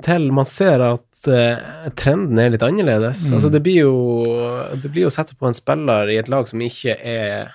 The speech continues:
Speaker 1: i form. Ligger jo godt under streken og produserer ikke en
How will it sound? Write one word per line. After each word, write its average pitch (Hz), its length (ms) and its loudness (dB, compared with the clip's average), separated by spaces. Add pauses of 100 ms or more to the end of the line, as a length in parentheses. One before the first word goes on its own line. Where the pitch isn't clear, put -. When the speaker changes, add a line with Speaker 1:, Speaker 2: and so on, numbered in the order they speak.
Speaker 1:
i 139 160 -12
form. 147 300 -4 (160)
Ligger 147 340 -4
jo 110 100 2 (160)
godt 185 300 -2
under 120 160 -2
streken 139 420 -2
og 101 80 -4
produserer 117 540 0
ikke - 320 -6
en 120 140 -6